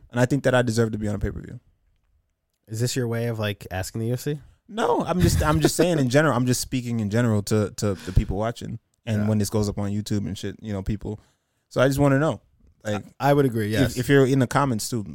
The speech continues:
Speaker 1: please tell me what, I want honest feedback.
Speaker 2: For the hardcore M M A fans that know and know who you are for sure, and they see your skill set, I would say there's no doubt that you should not be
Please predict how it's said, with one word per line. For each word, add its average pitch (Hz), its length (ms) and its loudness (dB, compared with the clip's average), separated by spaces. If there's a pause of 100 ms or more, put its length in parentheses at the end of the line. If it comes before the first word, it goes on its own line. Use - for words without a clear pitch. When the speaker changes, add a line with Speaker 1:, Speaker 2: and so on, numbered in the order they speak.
(200)
Speaker 1:
please 120 400 -8 (580)
tell 117 140 -2
me 120 60 4
what, 117 140 2
I 120 60 0
want 127 200 4
honest 120 320 0
feedback. 110 340 -6 (220)
Speaker 2:
For 151 180 2
the 143 240 4
hardcore 156 480 2
M 160 100 0
M 156 60 0
A 156 100 2
fans 160 340 0
that 139 100 4
know 135 360 2
and 110 300 -10
know 113 140 -4
who 127 100 0
you 120 140 2
are 120 140 0
for 101 200 -8
sure, - 260 -8 (560)
and 117 80 -6
they 127 80 2
see 143 180 0
your 135 160 4
skill 139 440 0 (120)
set, - 360 2 (480)
I 131 140 0
would 123 80 0
say 147 100 2
there's 123 140 0
no 131 200 4
doubt 113 280 -4
that 110 100 -4
you 107 80 -6
should 110 220 -6
not 92 200 -6
be 87 200 -8